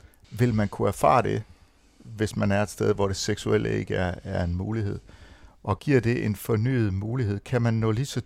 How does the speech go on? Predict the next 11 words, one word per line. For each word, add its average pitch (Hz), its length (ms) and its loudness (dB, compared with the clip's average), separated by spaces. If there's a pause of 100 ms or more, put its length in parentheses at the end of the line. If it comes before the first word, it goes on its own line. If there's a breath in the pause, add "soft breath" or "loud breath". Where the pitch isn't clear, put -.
dybt - 320 0 (400)
i 113 60 -2
en 98 160 -2
relation 101 580 0
uden 113 260 -4
det 110 80 -6
seksuelle, 110 680 -4
for - 220 -8
eksempel? 101 440 -6 (640 soft breath)
Øh, 95 400 2
og 98 260 -4